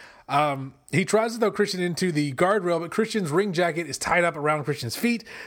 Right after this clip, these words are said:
and so when he goes, uh, Christian just topples over. They go to commercial pretty quick after that. After the commercial, hey, Christian's in control of the match. Uh, he necks Sting on the top rope. He beats him down for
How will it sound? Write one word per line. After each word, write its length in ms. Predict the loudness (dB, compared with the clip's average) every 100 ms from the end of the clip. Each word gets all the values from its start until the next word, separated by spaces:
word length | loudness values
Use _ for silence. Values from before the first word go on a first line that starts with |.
| 0
and 220 | 2 4
so 160 | 2 2
when 140 | 0
he 80 | 0
goes, 400 | 2 2 0 -4 -10 -20 -20 -12
uh, 240 | -10 -10 -12 -14 -2
Christian 260 | 0 0 0
just 200 | -4 -2
topples 440 | 0 0 0 0
over. 400 | 0 0 -2 -6 -8 -4
They 120 | 2 2
go 160 | 2
to 60 | 0
commercial 300 | 0 0 0
pretty 220 | 0 0
quick 220 | 0 0
after 180 | 0 0
that. 380 | 0 0 -6 -8 0
After 320 | 2 0 -2
the 80 | -4
commercial, 480 | 0 0 0 -2 0
hey, 220 | 0 2
Christian's 400 | 0 -2 -2 -2
in 100 | -2
control 340 | 0 4 4
of 40 | 2
the 60 |
match. 340 | -2 -2 -4 -10 -14 -20 -20 -20 -8 0
Uh, 140 | 0
he 140 | 2
necks 220 | 0 0 -2
Sting 220 | -2 -2
on 60 |
the 60 | -2
top 260 | 0 0 2
rope. 220 | 0 0
He 100 | -4
beats 280 | -4 -2 0
him 100 | 2
down 240 | 2 0
for 400 | 0 0 0 -4